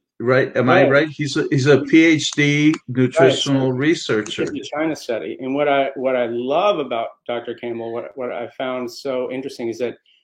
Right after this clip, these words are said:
Speaker 2: when he was doing the China study, which became the most comprehensive study on nutrition ever done, and
Speaker 1: Mm-hmm.
Speaker 2: proved that, you know,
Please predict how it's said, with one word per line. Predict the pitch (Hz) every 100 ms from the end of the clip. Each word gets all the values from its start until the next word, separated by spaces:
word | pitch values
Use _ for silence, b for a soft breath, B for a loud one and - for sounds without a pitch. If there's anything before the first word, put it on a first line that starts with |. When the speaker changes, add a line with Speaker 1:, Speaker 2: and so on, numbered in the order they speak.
| _
Speaker 2:
when | -
he | 170
was | 214
doing | 175 165
the | 139
China | 135 135 131
study, | - 104 104 110
which | 113 -
became | 127 120 143 139 120
the | 120
most | 123 -
comprehensive | 139 135 123 117 120 117
study | - 123 120 117 113
on | 117 113 113 -
nutrition | 120 - 123 - 113 -
ever | 117
done, | 101 110 107 - 107 _ _ _ _ _ _ -
and | 117
Speaker 1:
Mm-hmm. | 104 101
Speaker 2:
proved | 139 123 -
that, | 110 - _ _ -
you | 123
know, | 110 110